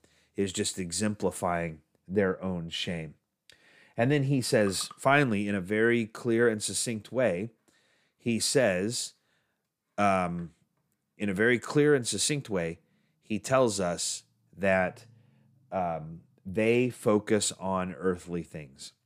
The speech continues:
And if they focus on earthly things, that means we should not be focused on earthly things.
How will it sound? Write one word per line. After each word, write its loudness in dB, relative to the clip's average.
And -4
if -8
they 4
focus 4
on 0
earthly -2
things, -8
that 0
means -4
we 2
should -4
not -4
be -12
focused -10
on -12
earthly -18
things. -20